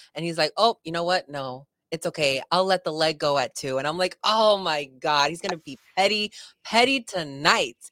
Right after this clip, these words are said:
And yeah, he was, the match was like, what, ten, fifteen seconds? And it's Max. What do we expect? He says he's,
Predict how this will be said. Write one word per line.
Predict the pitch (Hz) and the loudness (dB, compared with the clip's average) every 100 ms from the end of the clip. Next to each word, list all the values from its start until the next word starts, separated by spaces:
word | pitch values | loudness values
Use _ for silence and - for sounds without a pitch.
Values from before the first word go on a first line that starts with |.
| - - - - | -20 -20 -12 -4
And | 165 165 160 156 - | -2 -2 -4 -8 -6
yeah, | 190 247 | -2 -2
he | 226 | 0
was, | 240 202 | -2 -2
the | 175 185 | -4 -2
match | 202 220 | -2 -2
was | 180 | -4
like, | 131 | -2
what, | 143 - | -4 -6
ten, | - 135 151 | -6 -6 -6
fifteen | - 127 - 147 160 | -10 -12 -12 -12 -10
seconds? | 180 175 185 185 185 - _ - _ - | -8 -6 -4 -4 -6 -14 _ -20 _ -4
And | 170 170 170 170 170 160 - | 0 0 0 -2 -6 -8 -4
it's | 185 - 165 | -4 -4 -8
Max. | 147 139 139 - - - | -2 0 0 -4 -12 -16
What | 135 147 175 | -10 -6 -6
do | 180 | -6
we | 180 | -6
expect? | 180 - - 143 139 139 - - | -6 -8 -8 -4 -2 -2 -6 -18
He | - 190 | -14 -12
says | 190 180 165 | -6 -4 -4
he's, | - 165 | -6 -12